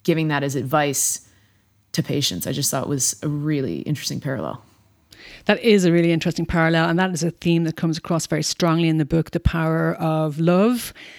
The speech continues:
Speaker 2: and the power of community and solidarity and friendship. Great. Look,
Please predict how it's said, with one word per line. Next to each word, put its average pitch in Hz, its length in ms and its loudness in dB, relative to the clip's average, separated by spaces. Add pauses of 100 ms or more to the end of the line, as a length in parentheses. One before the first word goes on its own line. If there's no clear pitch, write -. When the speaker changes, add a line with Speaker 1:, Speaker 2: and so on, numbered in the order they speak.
(140)
Speaker 2:
and 165 180 0
the 143 60 -8
power 170 420 0
of 165 160 -8
community 180 760 0
and 156 120 -4
solidarity 160 680 0
and 160 120 -2
friendship. 160 760 -2
Great. 170 420 -2
Look, 175 320 -2